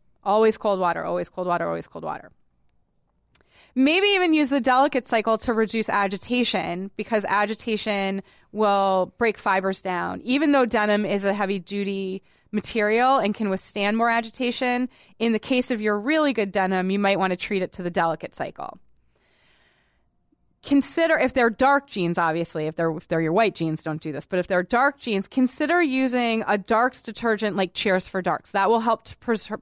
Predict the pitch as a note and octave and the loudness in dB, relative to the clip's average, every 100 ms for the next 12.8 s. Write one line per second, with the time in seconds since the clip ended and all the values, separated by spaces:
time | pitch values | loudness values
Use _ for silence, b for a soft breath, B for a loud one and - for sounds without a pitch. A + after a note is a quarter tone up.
0 | _ - A3+ G#3+ A#3 A#3+ G#3+ G#3 F#3+ G3 | _ -2 0 2 2 2 -2 -2 -2 -2
1 | F#3 E3+ D#3+ E3 D3+ D#3 D#4 - b b | -4 -4 -2 0 2 0 -2 -4 b b
2 | b b b b - A3 G3+ G3+ - A3+ | b b b b 0 2 2 0 2 4
3 | D4 - D4+ C4 B3+ A#3+ A#3 G3+ - G#3 | 4 2 0 0 0 -2 -2 -6 -2 0
4 | G#3+ - G#3+ G3+ G#3 - G#3+ G#3+ G3 G#3 | 0 0 -2 0 -2 -6 -8 -6 -6 -6
5 | - F#3+ F#3+ b b - A#3+ A#3+ A#3+ C#4+ | -6 -6 -6 b b -2 2 4 4 4
6 | C#4 C#4 A3+ G#3+ A3+ D4 - C#4 C4 A3+ | 2 0 0 0 2 0 0 0 0 -2
7 | A3 - A#3 A3 A3 G#3 - G3 - A3 | -10 0 0 2 -2 -2 -2 -2 0 0
8 | G#3+ A3 G#3 G#3 - G3 F#3+ F#3+ G3+ F#3 | 0 -2 -2 -4 -2 0 0 -2 -4 -2
9 | F#3 F3+ E3+ - - F#3 G#3+ A#3 - - | 0 0 -2 -6 -4 0 2 2 -2 -16
10 | _ - - A3+ G#3+ A3 G3+ F#3 _ b | _ -16 -2 0 0 0 0 0 _ b
11 | b b _ _ _ _ _ _ _ _ | b b _ _ _ _ _ _ _ _
12 | _ - G#3+ A3 - - - | _ 0 0 2 -2 -6 -4